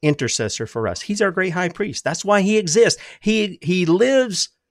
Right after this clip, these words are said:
forever to make intercession for us. That's what the writer of Hebrews says.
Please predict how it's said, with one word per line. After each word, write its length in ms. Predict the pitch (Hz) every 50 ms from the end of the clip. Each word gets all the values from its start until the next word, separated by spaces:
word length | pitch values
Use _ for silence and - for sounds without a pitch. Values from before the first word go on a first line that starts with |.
| _ _ _ _ _ _ _ _ _ _
forever 580 | - 165 151 - - 185 233 247 202 165 151 156
to 160 | - - 165
make 300 | 156 156 151 156 160 - -
intercession 680 | 147 156 160 180 185 - - 123 123 117 - 165 170 170
for 380 | - - 120 113 117 143 - -
us. 320 | - 120 143 147 - - -
That's 160 | - - -
what 120 | 123 117
the 80 | - 135
writer 240 | 131 131 139 160 165
of 80 | 160
Hebrews 380 | - 208 320 359 330 226 139 -
says. 420 | - - 92 90 - - - -